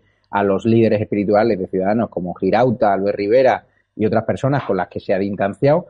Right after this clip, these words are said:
¿Usted cree que ya Ciudadanos está cao? Porque los últimos sondeos eran demoledores y ahora con esta, esta puesta a disposición del gobierno de la mentira, de la traición y que busca callarnos, pues está claro que, mm, todos esos símbolos por los que nació Ciudadanos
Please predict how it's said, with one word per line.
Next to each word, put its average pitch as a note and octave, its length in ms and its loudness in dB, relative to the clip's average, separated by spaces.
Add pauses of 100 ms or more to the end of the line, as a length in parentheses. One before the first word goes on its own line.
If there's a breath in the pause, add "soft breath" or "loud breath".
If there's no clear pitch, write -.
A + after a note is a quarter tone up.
(120)
¿Usted C#3 300 0
cree E3+ 140 2
que D#3+ 100 2
ya D#3 100 2
Ciudadanos D3 380 -2
está B2+ 260 -6
cao? D3+ 180 0
Porque C3+ 200 -4
los A2+ 100 0
últimos B2+ 320 -2
sondeos C3+ 320 0
eran C#3 160 0
demoledores C#3 600 0
y A#2+ 60 -2
ahora A2+ 220 0
con A#2 200 -8
esta, A2+ 380 -10 (500)
esta B2+ 340 -2
puesta C#3 220 0
a - 20 4
disposición C#3 440 0
del C3+ 100 2
gobierno C3 340 2
de B2+ 80 4
la C3 80 2
mentira, C3 420 2
de B2 60 4
la B2+ 140 0
traición B2 460 -4
y A2 40 -16
que G#2 60 -14
busca A2 300 -6
callarnos, B2+ 460 -2
pues A2 140 -20
está G#2 180 -4
claro A2+ 300 -2
que, A#2 340 -4
mm, G#2 440 -20
todos D3 220 2
esos D3 220 -2
símbolos D3 460 2
por C#3+ 140 -2
los C#3 100 0
que D3 100 -4
nació C#3 380 -2
Ciudadanos D3 560 0